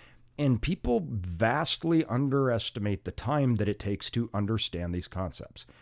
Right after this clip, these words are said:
Now, maybe I'm just slow, and it's taken me, I get better and better as I go along, 'cause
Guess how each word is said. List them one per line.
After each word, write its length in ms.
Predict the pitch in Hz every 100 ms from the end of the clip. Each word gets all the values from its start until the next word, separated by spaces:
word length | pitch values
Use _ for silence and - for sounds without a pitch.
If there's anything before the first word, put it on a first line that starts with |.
| - -
Now, 120 | 117
maybe 280 | 110 160 285
I'm 100 | 247
just 180 | 190 -
slow, 440 | 147 131 - - - - -
and 100 | 135
it's 140 | 117 -
taken 260 | 139 123
me, 180 | 113 113
I 140 | 123
get 240 | 123 127 113
better 240 | 143 143
and 120 | 131 127
better 280 | 131 123 110
as 260 | 117 110
I 80 | 113
go 160 | 110 110
along, 220 | 107 92
'cause 160 | 107